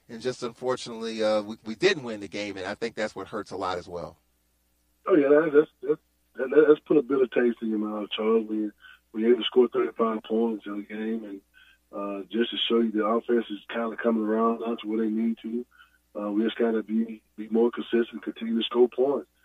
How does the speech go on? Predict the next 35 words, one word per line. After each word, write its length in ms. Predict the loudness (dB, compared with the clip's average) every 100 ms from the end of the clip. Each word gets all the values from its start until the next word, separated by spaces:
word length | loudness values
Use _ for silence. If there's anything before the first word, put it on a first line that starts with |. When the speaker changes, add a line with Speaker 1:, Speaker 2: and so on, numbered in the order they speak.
| _ _ _
Speaker 2:
Uh, 100 | -12
and 180 | -6 -6
the 80 | -2
defense 360 | 0 4 4 4
gonna 140 | 4
work. 340 | 6 6 4 0
Uh, 100 | -14 -20 _
Coach 140 | 2 2 4
Jordan, 340 | 2 2 -2
I'm, 40 | -2
I'm, 200 | -4 -4 -12 -20 -20 _ _
I'm 160 | -8 -8 -8 4
sure, 260 | 6 8 4
I'm, 120 | 0 -6
I'm, 280 | -4 -4 -6 -8
I'm 140 | -6 -2 0
sure 240 | 0 0
he's 100 | -2
gonna 200 | 0 2
get 100 | 4
that 160 | 2 2
change 280 | 2 2
and 160 | 0 -4 -2
turn 160 | -2
around 460 | 0 2 2 0 -6 _ _ _ -16
in 100 | -2
terms 240 | 2 2
of 60 | 4
what 120 | 4
he 60 | 4
gotta 260 | 0 -2
do 160 | -2 -4
to 60 | -2
fix 160 | -4 -2
that. 200 | -4 -4